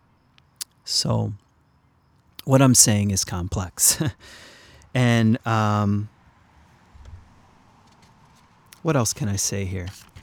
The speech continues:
I made some notes. I, I wanna look at 'em for just a second. Um,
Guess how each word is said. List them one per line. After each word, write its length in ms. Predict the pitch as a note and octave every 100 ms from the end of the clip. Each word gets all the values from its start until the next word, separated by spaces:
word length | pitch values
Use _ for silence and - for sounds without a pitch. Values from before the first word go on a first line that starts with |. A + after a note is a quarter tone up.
| - -
I 40 | -
made 200 | B2 A#2+
some 180 | G#2 G2+
notes. 260 | G2 F2+
I, 80 | G2+
I 160 | G2+ G2+
wanna 280 | G2+ F#2 G#2
look 160 | G2
at 120 | G#2
'em 80 | G2
for 180 | G2 G#2
just 300 | F#2+ G2 -
a 20 |
second. 460 | - - G2 B2+ B2 _ - - - - - - _ _ _ _ _ -
Um, 580 | C#3 C3 B2+ B2 A2